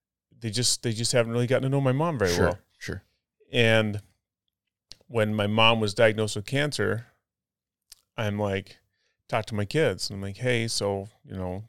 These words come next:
Speaker 1: this is what's going on." And I could see it on my kids' face. They were like, they had to think about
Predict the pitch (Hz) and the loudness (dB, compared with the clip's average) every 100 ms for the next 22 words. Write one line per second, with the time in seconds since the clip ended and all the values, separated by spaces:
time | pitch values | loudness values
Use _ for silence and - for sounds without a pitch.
0 | _ 113 - 107 - 107 101 107 117 95 | _ -10 -10 -10 -6 -4 -2 -2 -4 -4
1 | 101 _ _ _ _ _ _ _ - 117 | -8 _ _ _ _ _ _ _ -2 -2
2 | 113 - 170 180 127 107 - 104 - 98 | 0 -2 2 4 4 2 0 -4 -2 0
3 | - - - - - _ _ _ _ _ | 0 -2 -4 -6 -20 _ _ _ _ _
4 | 113 110 104 101 92 92 - _ _ _ | -2 2 2 2 0 -4 -14 _ _ _
5 | _ _ _ _ _ _ _ _ _ _ | _ _ _ _ _ _ _ _ _ _
6 | _ _ 127 131 135 - 156 139 117 107 | _ _ 2 4 4 4 4 4 6 8
7 | 104 | 6